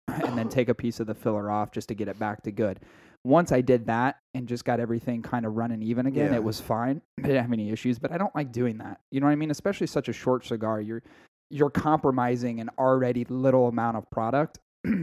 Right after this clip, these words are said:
Speaker 1: It's not like I have a six-inch cigar that I can work with, understanding that if I just correct a little
Speaker 2: Yeah,
Speaker 1: bit, that
Speaker 2: yeah.
Speaker 1: I've had a whole
Speaker 2: Yeah.
Speaker 1: much more to smoke. A four-inch cigar, I don't have that. So I did give it some dings on consistency.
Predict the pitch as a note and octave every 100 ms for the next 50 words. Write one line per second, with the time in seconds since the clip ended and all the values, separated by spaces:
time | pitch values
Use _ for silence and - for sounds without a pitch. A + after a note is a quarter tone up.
0 | D#3+ B2 - C#3 C3+ C3+ B2 A#2+ A#2 A#2+
1 | G#2+ - C#3 B2 B2+ A#2+ - A#2 A2+ A2+
2 | A2 A2 A2 A2 A2 A2 A2+ A2 - B2
3 | A#2 A2+ - A#2 A2+ A2 A2 A2 A2 A2
4 | A2+ - - - A#2+ - A2 A#2 G#2+ G#2+
5 | E2 C#2 G#2+ G#2+ A2+ A#2 A#2 A#2+ C3 A2+
6 | F2+ B2 A2+ G#2 - A#2 G#2 _ _ -
7 | B2 C3+ C3+ C3 - A#2 A#2+ A2+ A2+ A2+
8 | B2 A#2 A2 G2 - D3+ B2+ F3+ E3 D#3+
9 | C3+ C3+ B2+ C3 B2 A2+ B2 - A2+ B2
10 | A#2 A#2+